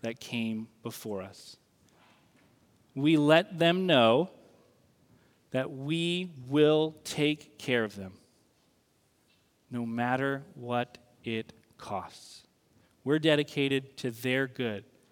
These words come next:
Why? 'Cause we have a God who's dedicated to our good.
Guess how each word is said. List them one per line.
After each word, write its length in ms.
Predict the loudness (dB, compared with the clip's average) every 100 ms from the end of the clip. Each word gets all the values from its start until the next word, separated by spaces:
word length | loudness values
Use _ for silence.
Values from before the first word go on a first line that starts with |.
| _ _ _ -2
Why? 600 | 4 6 6 4 0 -6 _ _ _
'Cause 140 | -14 -8
we 160 | -2
have 100 | -2
a 60 | -2
God 500 | -2 0 0 -2 -6 _ _
who's 200 | -12 -8
dedicated 720 | 0 0 0 -8 -10 -10 -12 -14 -16
to 140 | -16 -8
our 360 | -4 -4 -4 -10
good. 360 | -14 -16 -18